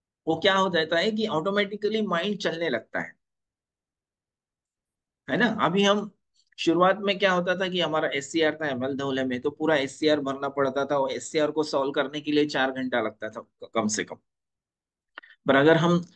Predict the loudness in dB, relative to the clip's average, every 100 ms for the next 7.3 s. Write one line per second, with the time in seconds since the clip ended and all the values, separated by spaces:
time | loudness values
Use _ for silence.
0 | _ 6 6 6 2 2 4 4 4 2
1 | -2 -2 -2 -2 0 0 -4 -14 -4 0
2 | 2 2 0 2 2 4 2 2 -4 -2
3 | -6 -2 -2 -2 -2 -4 -2 -4 -2 -2
4 | 0 -2 -4 _ _ 0 4 6 4 2
5 | 4 4 2 0 2 2 2 -2 -2 -4
6 | -2 2 2 2 -2 -8 -14 -2 -2 0
7 | -4 -8